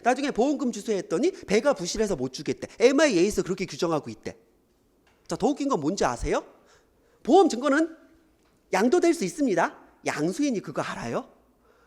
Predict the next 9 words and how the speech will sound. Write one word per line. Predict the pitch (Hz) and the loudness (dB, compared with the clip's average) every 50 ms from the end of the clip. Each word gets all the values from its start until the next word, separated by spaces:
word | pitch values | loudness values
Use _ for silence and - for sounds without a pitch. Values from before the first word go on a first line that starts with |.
| _ _ | _ _
자기는 | - - 262 262 339 330 285 | 0 2 2 2 2 0 0
비엘가 | - - 180 226 302 320 302 214 254 277 262 | -2 -2 0 2 4 4 4 6 6 6 6
보험증권을 | - 190 247 269 247 - 247 220 240 233 220 | 6 4 4 4 2 0 -2 -2 0 0 2
이제 | 208 220 202 - - - | 2 0 -2 -2 -4 -6
그 | 196 | -6
배설을 | - - 160 180 - 311 254 285 | 0 2 2 4 4 2 -2 -2
통해 | - 269 247 | 0 2 4
양도를 | 196 139 147 185 262 277 233 208 | 4 4 4 4 2 2 2 0
받았거든요. | 214 240 - 220 214 - 165 143 135 143 180 285 381 | 0 0 0 0 2 2 0 0 0 0 0 -2 -2